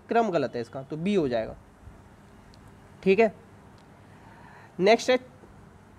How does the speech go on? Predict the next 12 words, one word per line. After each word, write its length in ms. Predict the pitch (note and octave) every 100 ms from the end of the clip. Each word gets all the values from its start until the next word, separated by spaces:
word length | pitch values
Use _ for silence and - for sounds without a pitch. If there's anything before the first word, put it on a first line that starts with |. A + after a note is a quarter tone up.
| - - - - G#3
इसमें 240 | G#3 B3
से 80 | C4+
कौन 180 | B3 B3
सा 80 | B3+
जातिवाचक 560 | A3 A3 A#3+ A3+ A#3
संज्ञा 320 | A#3 G3 F3
है, 160 | C#3 A2 - - - - - - - - - -
जातिवाचक 640 | D3+ F3 F#3 A3 G3+ A#3+ E4+ - -
संज्ञा 320 | - G#3 A3
बताना 300 | G3 D#3+ C#3
है। 60 | E3
देखो 200 | G#3 G#3+